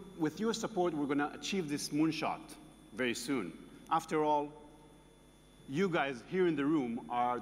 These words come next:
the Avengers. And D J Capital recently published that mobile A R will top one billion users by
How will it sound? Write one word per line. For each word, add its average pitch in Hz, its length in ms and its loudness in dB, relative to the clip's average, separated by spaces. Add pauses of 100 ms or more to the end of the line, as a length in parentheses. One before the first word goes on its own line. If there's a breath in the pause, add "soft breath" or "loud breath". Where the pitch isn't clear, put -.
the 127 280 0 (360)
Avengers. 139 880 -4 (3500)
And 147 340 2
D 208 80 -2
J 208 120 -2
Capital 226 440 0
recently 160 600 2
published 151 640 -4 (800 loud breath)
that 127 440 -2 (880)
mobile 185 320 2
A 143 120 2
R 160 160 2
will 127 180 0
top 151 340 -2
one 156 200 0
billion 147 360 0
users 104 440 -2
by 107 400 0